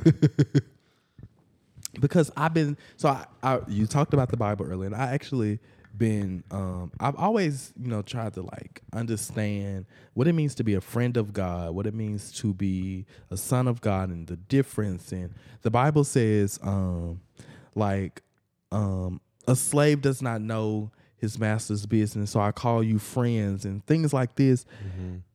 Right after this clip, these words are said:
Speaker 2: And when I just said that, it, it really, it's like a revelation took place. My ability just to be in your presence
Speaker 1: Mm-hmm.
Speaker 2: was enough.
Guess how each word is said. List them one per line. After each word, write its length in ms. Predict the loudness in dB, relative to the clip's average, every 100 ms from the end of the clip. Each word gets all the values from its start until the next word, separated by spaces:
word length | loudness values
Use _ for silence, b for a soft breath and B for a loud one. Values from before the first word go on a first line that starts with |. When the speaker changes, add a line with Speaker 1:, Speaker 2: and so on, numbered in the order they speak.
| 2
Speaker 2:
And 580 | 4 4 4 2 0 -6 _ _ _ _ _ _ _ _ -20 _ _ _ _ _ _ 2
when 120 | 4
I 120 | 4
just 280 | 2 0 0
said 260 | -2 -2 -4
that, 420 | -2 -2 -2 -4 -14 _ _ _ _ _ _ _ -8
it, 120 | -8 2
it 100 | 4
really, 300 | 6 4 6 4
it's 160 | 4
like 160 | 4 4
a 40 |
revelation 540 | 6 4 2 0 0 -2
took 160 | -2
place. 380 | 0 -2 -2 -8 b b b -6
My 220 | -4 -4
ability 720 | -8 -6 -2 0 0 -2 -4
just 260 | -4 -4 -2
to 60 |
be 200 | 0 2 0
in 120 | 0
your 140 | -4
presence 1000 | -6 -8 -8 -8 -12 -18 -18 -18 -18 -20 -20 -20 -20 -20
Speaker 1:
Mm-hmm. 160 | -18 -18 -20 _ _ _ _ _ _ _ -2
Speaker 2:
was 220 | -2 0
enough. 500 | -2 -4 -4 -4 -8